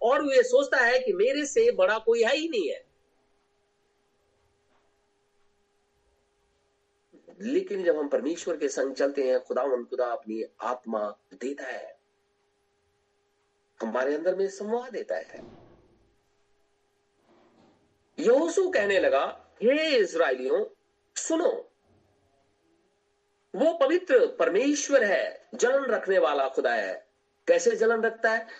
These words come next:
जब खुदावन खुदा के लोग दुष्ट आत्माओं की वर्शिप शुरू कर देते हैं, परमेश्वर की आज्ञाओं को छोड़ देते हैं, खुदावन खुदा के साथ किए हुए वायदे को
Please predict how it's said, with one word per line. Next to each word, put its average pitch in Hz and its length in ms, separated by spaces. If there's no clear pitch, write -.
जब 339 460
खुदावन 302 720
खुदा 247 600
के 214 380
लोग 202 600
दुष्ट 226 260
आत्माओं 233 680
की 196 260
वर्शिप 254 600
शुरू 339 440
कर 262 200
देते 175 240
हैं, 151 360
परमेश्वर 294 540
की 233 260
आज्ञाओं 247 680
को 208 340
छोड़ 320 320
देते 196 260
हैं, 165 340
खुदावन 294 480
खुदा 285 460
के 220 300
साथ 269 340
किए 247 340
हुए 214 240
वायदे 247 420
को 233 280